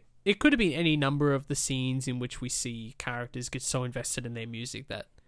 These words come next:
characters have to literally yell over them to get their attention. It could be any one of those scenes. I'm gonna go with one of the earlier ones where Mozart's wife goes to Salieri and says, "Hey,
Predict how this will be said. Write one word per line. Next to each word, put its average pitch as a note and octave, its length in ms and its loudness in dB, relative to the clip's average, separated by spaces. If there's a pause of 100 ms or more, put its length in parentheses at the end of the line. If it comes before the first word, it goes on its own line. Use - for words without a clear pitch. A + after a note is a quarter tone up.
(300)
characters B2 360 0
have A#2 100 -10
to B2 100 -10
literally B2 420 -6
yell A#2+ 340 -2
over A#2 260 -6
them A#2 280 -8
to A#2+ 100 -8
get A#2 200 -8
their - 120 -6
attention. D#3+ 400 -4
It F#3 40 -2
could C4 100 6
be - 100 6
any D#3 160 4
one C3 140 0
of B2 80 -2
those A#2 180 -4
scenes. A#2+ 400 -6
I'm D#3+ 160 0
gonna F#3+ 140 2
go D3+ 180 6
with C#3+ 140 0 (500)
one F#3 140 4
of F3+ 60 6
the E3 140 4
earlier C#3+ 300 8
ones B2 400 0 (800)
where B2+ 460 4 (220)
Mozart's C3+ 540 0
wife - 600 -2 (260)
goes B2+ 280 0
to B2+ 80 -4
Salieri A#2+ 640 -2
and - 120 -10
says, - 240 -10
"Hey, - 340 -8